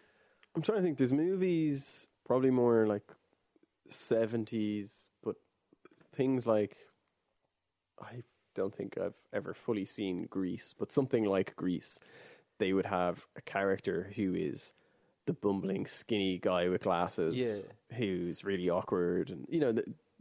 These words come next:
Speaker 2: But
Speaker 1: the,
Speaker 2: is
Speaker 1: that
Speaker 2: Grease
Speaker 1: archetype
Speaker 2: even, would
Speaker 1: was
Speaker 2: Grease even be that much before that?
Speaker 1: Um, I think it's seventies, or is
Speaker 2: But
Speaker 1: it?
Speaker 2: it would be, like, late seventies.
Speaker 1: Yeah, yeah.
Speaker 2: Like,
Speaker 1: But it,
Speaker 2: like,
Speaker 1: but that's, that's the only kind of thing I can think of. But for some reason, I always imagine geeks existing, like, the glasses, tall, skinny, really awkward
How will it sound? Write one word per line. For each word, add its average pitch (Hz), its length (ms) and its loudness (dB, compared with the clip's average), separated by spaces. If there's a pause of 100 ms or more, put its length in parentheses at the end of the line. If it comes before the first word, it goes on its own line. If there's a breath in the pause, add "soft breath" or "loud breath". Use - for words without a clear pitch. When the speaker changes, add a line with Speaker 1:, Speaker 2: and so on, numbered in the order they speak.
(140)
Speaker 2:
But 208 100 4
Speaker 1:
the, 185 60 -4
Speaker 2:
is 196 60 -2
Speaker 1:
that 185 100 -4
Speaker 2:
Grease - 220 4
Speaker 1:
archetype 127 420 4
Speaker 2:
even, - 100 -10
would - 100 -4
Speaker 1:
was - 60 -10
Speaker 2:
Grease 233 320 -2
even 214 200 -6
be 185 80 -6
that 185 240 -8
much 185 240 -10
before 208 300 -2
that? 214 220 -4 (720 soft breath)
Speaker 1:
Um, 151 340 -2
I 156 60 -10
think 269 260 -4
it's - 160 -14
seventies, 147 640 -4 (380)
or 110 140 0
is 104 80 4
Speaker 2:
But 190 40 4
Speaker 1:
it? - 20 2
Speaker 2:
it 175 40 2
would 160 80 -2
be, 151 120 0
like, 123 160 -2
late 165 360 -2
seventies. - 420 -6
Speaker 1:
Yeah, 123 220 4
yeah. 104 140 2 (240)
Speaker 2:
Like, - 120 2
Speaker 1:
But - 40 0
it, 135 140 2
Speaker 2:
like, 131 180 0 (340 loud breath)
Speaker 1:
but 151 80 2
that's, - 200 -2
that's 160 260 -2
the 175 180 0
only 160 140 4
kind 156 140 4
of 135 60 -2
thing 135 140 4
I 104 60 4
can 101 140 0
think 143 200 2
of. - 160 -2
But 82 100 -4 (180)
for 143 140 4
some 185 180 2
reason, 156 260 2
I 117 140 8
always 127 220 4
imagine 110 460 4 (640 soft breath)
geeks 127 320 0
existing, 107 680 0
like, - 220 -4
the 113 80 0
glasses, 110 1040 4
tall, 104 340 4
skinny, 101 440 2
really 104 340 4
awkward 101 600 0